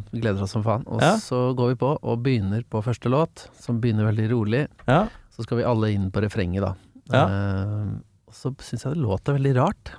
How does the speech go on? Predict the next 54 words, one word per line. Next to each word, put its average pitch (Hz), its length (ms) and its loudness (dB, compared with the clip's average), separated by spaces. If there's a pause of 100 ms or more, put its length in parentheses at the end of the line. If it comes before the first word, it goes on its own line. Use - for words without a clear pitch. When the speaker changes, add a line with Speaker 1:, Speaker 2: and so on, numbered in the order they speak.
Speaker 1:
Vi 143 80 -2
har 151 200 2
hatt - 60 -6
så 156 120 -2
smørlyd 131 800 2
i 143 80 2
øra. 131 300 2
Hvorfor 135 400 0
låter 127 260 2
det 160 80 2
rart? 180 300 -2 (340)
Speaker 2:
Mm. 165 240 0
Speaker 1:
Så 131 80 -2
ser 117 160 2
jeg 120 40 4
at 123 80 0
jeg 131 100 2
har 147 140 4
ikke 113 260 0 (180)
på, 127 420 2 (680)
eh, 127 260 0
trådløs, 101 680 2
eh, 104 320 4
mottakeren 110 540 2
min. 320 100 2 (680)
Speaker 2:
Å 202 60 4
ja. 269 240 4 (140)
Speaker 1:
Beltpacken 123 680 2
står 127 380 2
av, 185 300 2 (340)
så - 100 -2
Speaker 2:
Ja. 233 140 8
Speaker 1:
jeg 165 60 2
bare 135 180 6
må 135 100 4
sk-, - 160 -6 (220)
og 135 80 -2
da 135 120 4
er 160 40 2
det 156 80 2
sånn 117 480 2
rett 139 180 0
før 127 200 2
refrenget, 127 380 4
og 120 60 4
rett 127 160 4
før 120 140 2
jeg 107 100 4
skal 123 140 0
begynne 107 160 2
å - 40 -10
spille, 127 200 0
så 139 100 0
jeg 120 40 -2